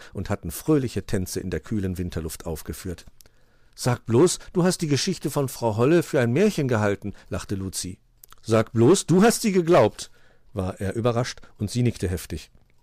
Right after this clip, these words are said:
»Willi, Paul«, rief Wuschel, »es schneit.« Die beiden Käuze rührten keinen Flügel.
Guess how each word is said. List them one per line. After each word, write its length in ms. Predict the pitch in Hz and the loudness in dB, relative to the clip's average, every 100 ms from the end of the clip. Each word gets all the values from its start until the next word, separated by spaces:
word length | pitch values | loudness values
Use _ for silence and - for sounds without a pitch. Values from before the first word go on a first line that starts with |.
| _ - _ _ - - - - | _ -20 _ _ -20 -20 -20 -2
»Willi, 540 | 175 277 311 294 240 - - | 4 6 6 6 2 0 2
Paul«, 580 | 277 277 262 269 233 - 110 | 6 8 10 8 4 0 -6
rief 180 | 107 | -2
Wuschel, 280 | 131 117 113 - | 0 0 -2 2
»es 180 | 208 - | 2 2
schneit.« 640 | - 233 247 240 - - - _ - _ _ _ - | 4 6 8 6 2 -10 -20 _ -20 _ _ _ -10
Die 60 | 123 | -2
beiden 300 | 98 92 90 | 0 -2 -4
Käuze 500 | 98 92 - 117 95 | -6 -6 -4 -4 0
rührten 320 | 101 - 98 | -2 -2 -8
keinen 320 | - 95 107 | -6 -4 -6
Flügel. 460 | - 104 98 92 | -6 -4 -2 -2